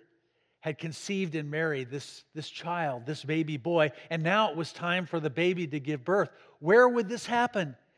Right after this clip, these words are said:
You would have thought that they would have had some relatives where they could find a, a clean and a safe place for Mary to give birth, but that evidently wasn't the case.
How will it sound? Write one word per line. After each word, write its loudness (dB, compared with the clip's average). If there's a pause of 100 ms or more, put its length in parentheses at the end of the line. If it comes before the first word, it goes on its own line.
(140)
You -2
would 8
have 4
thought 6
that -14
they 2
would 4
have 4
had -2
some -4
relatives 4
where -2
they 2
could -2
find -2
a, 0 (240)
a -6
clean -4
and -4
a -6
safe -6
place 0
for -6
Mary -2
to -4
give -6
birth, -4
but -12
that -8 (240)
evidently -6
wasn't -8
the -20
case. -16